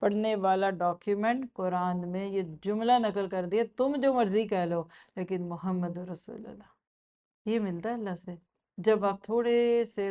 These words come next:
तहम्मुल के साथ चीज़ों को लेते हैं, क़यामत तक के लिए इसको कलमे का हिस्सा बना दिया। और मोहम्मद सल्लल्लाहु अलैहि वसल्लम पैगंबर थे, उनकी ज़ात, उनकी बात, उनकी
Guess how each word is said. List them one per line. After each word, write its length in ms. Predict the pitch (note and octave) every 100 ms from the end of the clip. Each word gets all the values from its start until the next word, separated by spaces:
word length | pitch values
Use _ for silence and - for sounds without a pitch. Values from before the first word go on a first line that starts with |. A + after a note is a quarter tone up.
| G3
तहम्मुल 460 | F3+ F3+ F3 F#3+ F#3+
के 140 | G3+
साथ 160 | G3 F#3+
चीज़ों 300 | F#3+ E3+ F3
को 120 | F#3
लेते 260 | F3+ F3+ G#3+
हैं, 160 | A3 G#3+ - - _
क़यामत 420 | A3+ A3+ A#3 B3+ -
तक 180 | A3 -
के 160 | G#3
लिए 320 | G3 G3+ G3+ G3
इसको 300 | G3 - G3
कलमे 380 | - F#3+ G3 G#3
का 100 | G3+
हिस्सा 280 | G3 F#3 F#3+
बना 300 | F#3 F#3 F#3 F3+
दिया। 400 | F#3 G3+ G#3 G#3 _ _ _ _ -
और 300 | G#3+ F#3+ F#3+
मोहम्मद 540 | F#3+ F#3 F#3+ G3+ A3
सल्लल्लाहु 280 | G#3+ G3+ G3
अलैहि 60 | F#3+
वसल्लम 640 | - F#3+ F#3 G3+ A3+ A3+ - _ _ _ G#3+
पैगंबर 520 | F#3+ G3 G3 G#3+ A3+ A3
थे, 180 | A3 A3 A3+ -
उनकी 340 | G#3+ G3 G#3 G3
ज़ात, 540 | F3 F#3+ F#3+ G3 -
उनकी 320 | G3 F3+ G3 E3+
बात, 440 | F3+ F#3 F#3 F#3+ G3
उनकी 340 | F#3 F#3+